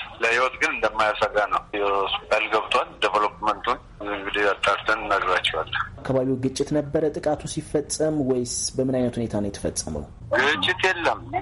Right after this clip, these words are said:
Speaker 1: በቃ ጠብቆ ነው የመጡት።
Speaker 2: እህ። አሁን ላይ የቀይ መስቀል ሰራተኞቻችሁ እዛ አካባቢ በስራ ላይ ናቸው?
Speaker 1: የ-፣ የተወሰነ ቦታ ይሰራል። ያ-፣ ያኛው አሁን ይሄ አፕን ያደረገበት ቦታ መንቀሳቀስ አይችልም። መንገድ ዝግ ነው አሁን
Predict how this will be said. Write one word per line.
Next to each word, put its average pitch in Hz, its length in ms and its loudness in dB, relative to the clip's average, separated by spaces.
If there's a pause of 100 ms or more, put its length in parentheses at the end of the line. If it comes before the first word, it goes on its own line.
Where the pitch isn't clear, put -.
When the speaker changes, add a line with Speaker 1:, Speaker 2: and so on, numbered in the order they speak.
(200)
Speaker 1:
በቃ 113 240 2 (460)
ጠብቆ 117 380 0
ነው 131 120 0
የመጡት። 110 440 -2 (400)
Speaker 2:
እህ። 113 160 2 (300)
አሁን 135 320 4
ላይ 135 200 4
የቀይ 120 320 2
መስቀል 113 460 0
ሰራተኞቻችሁ 107 880 0
እዛ 104 200 0
አካባቢ 107 440 0
በስራ 104 320 -2
ላይ 98 140 0
ናቸው? 101 320 0 (300)
Speaker 1:
የ-፣ 156 220 0
የተወሰነ 156 600 2
ቦታ 170 240 0
ይሰራል። 175 400 2 (200)
ያ-፣ 131 200 4
ያኛው 139 360 2
አሁን 147 220 0
ይሄ 143 220 4
አፕን 139 300 0
ያደረገበት 147 560 2
ቦታ 156 220 2 (120)
መንቀሳቀስ 123 580 2
አይችልም። - 360 -2 (420)
መንገድ 131 340 2
ዝግ 123 220 0
ነው 101 140 2
አሁን 104 200 2